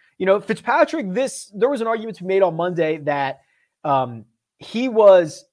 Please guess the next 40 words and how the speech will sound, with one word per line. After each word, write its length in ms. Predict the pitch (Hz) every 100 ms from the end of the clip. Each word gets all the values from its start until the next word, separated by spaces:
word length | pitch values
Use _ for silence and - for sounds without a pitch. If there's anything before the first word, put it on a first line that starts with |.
| _ -
ninety-two 920 | 156 156 175 220 214 208 185 - 185
hundred 380 | 151 135 110 98
dollars. 520 | 90 58 - - _ _ -
Um, 580 | 123 117 117 113 107 101 _ _ _ _ _ _ _ _
sorry, 340 | - 143 98 95
I'm 80 |
just 160 | 127 135
checking 320 | - 104 110
something. 280 | - - _ _ -
Okay, 200 | 123 98
sorry. 260 | - 139 - _ _ _
Uh, 280 | 180 175 175
that 180 | 180 190
he 160 | 175 285
was 260 | 285 196
very 400 | 190 165 233 247
mispriced 560 | 208 185 185 - 131 117
just 180 | 202 202
because 260 | 214 190
of 80 | 175
the 100 | 165
official 320 | 151 175 165
World 160 | 147 131
Golf 200 | 123 120
Ranking 420 | 208 254 202 214
stuff 500 | 170 220 202 196 185
and 160 | 185 147
kind 220 | 160 156
of 60 | 135
his, 180 | 139 139
his 180 | 143
pedigree. 720 | - 208 233 180 175 160 147 - _ _ -
But 480 | 156 214 208 196 196 _
we 140 | 185 175
haven't 240 | 262 269
seen 260 | - 240 233
him 260 | 220 202 _
since 240 | - 185
the 80 | 185
Hero. 600 | 170 143 117 107 107 147